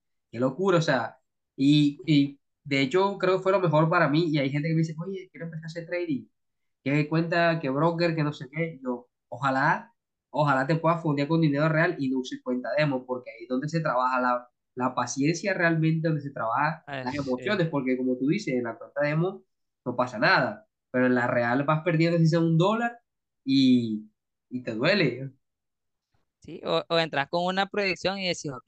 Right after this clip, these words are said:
Speaker 2: yo siento que esta va a subir", te va a analizar la tendencia y pum, metes la cuenta y cuando entras a los cinco minutos, menos ochenta por ciento y vos, "¿Y? ¿Qué pasó aquí?". <laughs>
Speaker 1: Quemado,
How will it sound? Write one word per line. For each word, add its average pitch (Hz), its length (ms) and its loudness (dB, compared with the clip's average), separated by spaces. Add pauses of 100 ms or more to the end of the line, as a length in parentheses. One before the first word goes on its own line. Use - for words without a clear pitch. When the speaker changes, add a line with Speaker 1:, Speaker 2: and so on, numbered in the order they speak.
(140)
Speaker 2:
yo 127 140 -2
siento - 320 -8
que - 100 -12
esta 156 200 -2
va 147 60 2
a - 20 -2
subir", 156 460 -6
te 123 80 2
va 127 340 4
a 135 140 -4
analizar 127 320 -8
la 147 80 -4
tendencia 139 500 -6
y - 40 0
pum, 202 200 -10
metes 143 260 0
la 160 120 0
cuenta 180 420 2
y 143 160 2
cuando 135 240 -4
entras 139 280 -2
a 170 80 2
los 160 140 0
cinco 170 240 -2
minutos, 170 460 -4
menos 147 340 2
ochenta 156 320 2
por 139 160 -2
ciento 180 260 -2
y 147 40 0
vos, 139 160 0
"¿Y? 349 160 0 (1040)
¿Qué 190 100 -10
pasó - 220 2
aquí?". 143 180 0
<laughs> - 20 -4
Speaker 1:
Quemado, 151 380 6